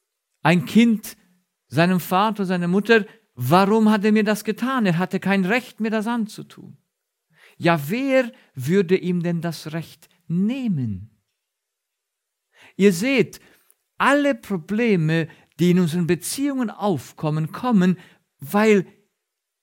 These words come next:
jeder sich höher sieht als der andere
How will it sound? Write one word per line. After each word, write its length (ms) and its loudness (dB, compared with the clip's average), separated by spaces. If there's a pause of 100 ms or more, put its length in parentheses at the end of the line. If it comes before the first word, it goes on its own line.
(180)
jeder 680 6 (160)
sich 360 -6
höher 320 2
sieht 440 -6
als 260 -6
der 180 -10
andere 560 -10